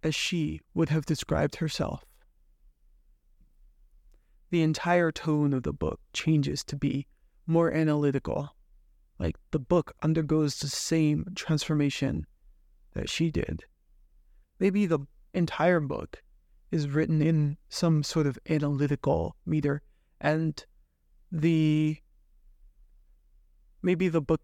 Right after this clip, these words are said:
doesn't try to be too flowery.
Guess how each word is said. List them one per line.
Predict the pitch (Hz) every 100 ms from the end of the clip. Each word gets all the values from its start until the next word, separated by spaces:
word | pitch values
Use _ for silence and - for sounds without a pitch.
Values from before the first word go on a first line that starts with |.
| _
doesn't | 151 147 156
try | - 147 147
to | 151
be | 135 123 127 - _ -
too | - 151 139 123
flowery. | - - 123 78 53 92 78